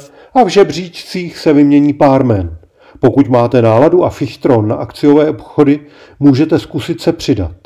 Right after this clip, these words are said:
Ale nezapomínejte, že tohle je jen inované pump and dump schéma, tedy někam napumpovat peníze, počkat, až se hejlové a algoritmy nachytají na růst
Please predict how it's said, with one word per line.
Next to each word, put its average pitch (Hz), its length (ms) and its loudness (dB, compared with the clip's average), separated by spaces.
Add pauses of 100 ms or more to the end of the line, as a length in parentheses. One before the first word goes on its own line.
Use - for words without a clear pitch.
(360)
Ale 131 200 4
nezapomínejte, 120 880 2
že 113 120 0
tohle 127 320 2
je 135 140 4
jen 151 140 2
inované 131 580 2
pump 139 400 -2
and 127 240 -4
dump 123 360 -2
schéma, 127 640 -2 (380)
tedy 131 280 4
někam 123 380 2
napumpovat 113 640 -2
peníze, 120 680 0 (320)
počkat, 127 640 0
až 160 160 -4
se 135 160 0
hejlové 120 520 4
a 160 60 2
algoritmy 120 720 2
nachytají 110 540 -2
na 113 120 0
růst 143 440 -6